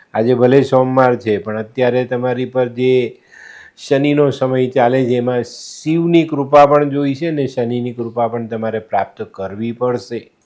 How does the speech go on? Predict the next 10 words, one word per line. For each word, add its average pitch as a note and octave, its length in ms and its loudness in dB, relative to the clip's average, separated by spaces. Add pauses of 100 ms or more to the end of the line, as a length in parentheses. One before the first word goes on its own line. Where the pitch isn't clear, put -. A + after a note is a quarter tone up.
શું - 400 0
નથી C#3+ 340 2
કરવાનું? B2 400 0
મિત્રો, B2+ 220 -2
આજે B2 180 0
કોઈ B2 400 -2
નવું C3 760 0
વાહન B2 520 2
ખરીદવું A2+ 760 -4
નહીં. A#2+ 240 -2